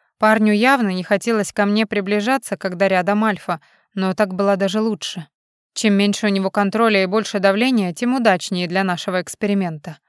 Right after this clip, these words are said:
Ведь когда я смогла как-то подсосаться к батарейке стервы Хильдегу, прессовала она меня запредельно. Михаил встал позади Ярослава, чтобы чётко указать тому нить нашей с ним связи, и быстро перешёл в рабочий режим.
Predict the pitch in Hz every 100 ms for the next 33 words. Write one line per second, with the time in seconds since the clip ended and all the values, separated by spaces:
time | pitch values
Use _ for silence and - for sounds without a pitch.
0 | _ _ _ _ 202 208 - 214 240 233
1 | - 226 233 247 185 185 - 190 202 190
2 | 208 185 262 262 - 170 175 190 208 208
3 | 190 190 175 _ - - 208 185 190 -
4 | 180 185 190 269 262 _ _ _ _ 214
5 | - 247 302 269 180 170 175 175 180 190
6 | 208 202 196 269 196 156 - _ _ _
7 | _ - 214 208 233 214 214 - 233 220
8 | - 202 208 196 196 202 190 254 262 208
9 | - 202 202 - 277 233 190 190 196 220
10 | 208 202 196 208 247 254 180 202 208 190
11 | - 196 196 180 220 254 247 196 - -
12 | _ - 220 202 285 - 196 190 180 -
13 | 240 190 180 170 170 190 185 180 175 151